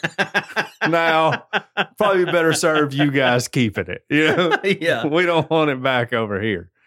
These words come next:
Speaker 2: Yeah. I don't know.
Speaker 1: I mean, if it was mine and, and someone was writing an article about me, I would say, "It is for sale to the
Speaker 2: <laughs>
Speaker 1: highest
Speaker 2: Yeah.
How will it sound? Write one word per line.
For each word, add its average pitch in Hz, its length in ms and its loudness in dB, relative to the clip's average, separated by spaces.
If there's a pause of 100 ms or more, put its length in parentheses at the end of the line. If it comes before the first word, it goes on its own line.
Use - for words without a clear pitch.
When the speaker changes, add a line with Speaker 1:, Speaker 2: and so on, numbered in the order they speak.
(160)
Speaker 2:
Yeah. 127 200 0 (120)
I 151 140 0
don't 226 100 2
know. 117 300 0 (500)
Speaker 1:
I 160 60 0
mean, 226 180 2
if 220 140 0
it 240 100 2
was 165 140 0
mine 233 420 2
and, 160 260 -2
and 156 160 0
someone 170 360 -2
was 135 100 -4
writing 147 340 2
an 127 60 -2
article 143 380 0
about 127 260 2
me, 135 220 -2
I 120 100 -2
would 131 160 0
say, 120 220 0
"It 135 260 0
is 131 320 -4
for - 200 0
sale 151 640 0
to 143 140 0
the 127 120 2
Speaker 2:
<laughs> - 0 -
Speaker 1:
highest 135 460 2
Speaker 2:
Yeah. 165 60 -10